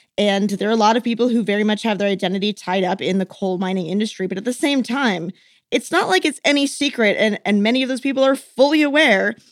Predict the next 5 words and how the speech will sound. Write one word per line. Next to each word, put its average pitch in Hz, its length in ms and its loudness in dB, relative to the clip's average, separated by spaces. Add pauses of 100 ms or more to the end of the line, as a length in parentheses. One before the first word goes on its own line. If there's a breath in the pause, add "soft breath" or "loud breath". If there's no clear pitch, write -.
(200 soft breath)
how 254 520 2 (340 soft breath)
absolutely 226 800 -2 (160)
devastating 208 800 2
to 208 180 -4
health 208 640 0